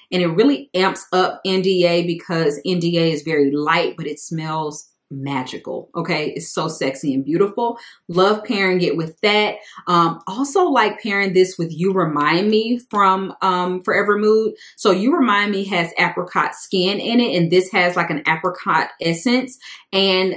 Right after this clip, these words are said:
because this is so deep, it blends really well. It's almost like just wearing this,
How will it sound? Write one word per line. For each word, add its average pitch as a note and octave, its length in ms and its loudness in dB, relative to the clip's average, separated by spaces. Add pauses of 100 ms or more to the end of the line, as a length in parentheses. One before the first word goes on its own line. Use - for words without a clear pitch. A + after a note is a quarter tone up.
(120)
because A#3+ 380 0
this A#3 200 -2
is G#3+ 160 -2
so E3+ 360 0
deep, A3+ 360 2 (360)
it G3+ 220 2
blends G3 560 -2
really F3 300 2
well. F3 200 4
It's E3 160 0
almost C#4 320 2
like F#3+ 180 0
just E3+ 240 -2
wearing F3 340 0
this, E3+ 380 0